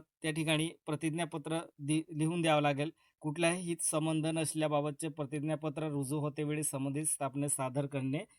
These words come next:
अनिवार्य असेल. तर संबंधित स्थापना ही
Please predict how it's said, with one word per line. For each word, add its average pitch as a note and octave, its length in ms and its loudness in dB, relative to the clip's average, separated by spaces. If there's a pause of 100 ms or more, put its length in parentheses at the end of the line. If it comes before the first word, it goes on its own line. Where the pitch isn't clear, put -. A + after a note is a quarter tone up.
(240)
अनिवार्य C3+ 440 4
असेल. B2 280 2 (760)
तर F3 60 0
संबंधित F3 440 6
स्थापना E3+ 520 6
ही F3 160 4